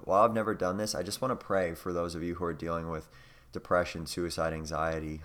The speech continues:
uh, self, self-identification issues. And, um, yeah, Jesus, Lord, we just pray right now. And Lord, I just, I just, uh, pray in your holy name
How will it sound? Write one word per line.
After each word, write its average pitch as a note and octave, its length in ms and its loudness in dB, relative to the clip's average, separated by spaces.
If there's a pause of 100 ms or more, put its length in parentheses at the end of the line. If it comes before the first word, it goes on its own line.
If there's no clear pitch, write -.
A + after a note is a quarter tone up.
(160)
uh, D#2+ 160 -6
self, - 640 2
self-identification E2+ 1200 -2
issues. D#2 500 -8 (800)
And, F2 420 -4
um, D#2 600 -6 (360)
yeah, F#2 200 4
Jesus, G#2+ 460 -2
Lord, G2+ 240 2
we G#2 120 0
just - 240 -6
pray F2 260 0
right E2 240 0
now. E2 300 -2
And D#2 120 -6 (420)
Lord, G2+ 180 8
I G2 120 8
just, B2 360 -4
I F#2 160 2
just, A#2 340 -4 (120)
uh, D#2+ 280 -2 (100)
pray G2+ 260 2
in F#2 80 -2
your E2+ 100 -4
holy G#2 400 0
name E2 420 -6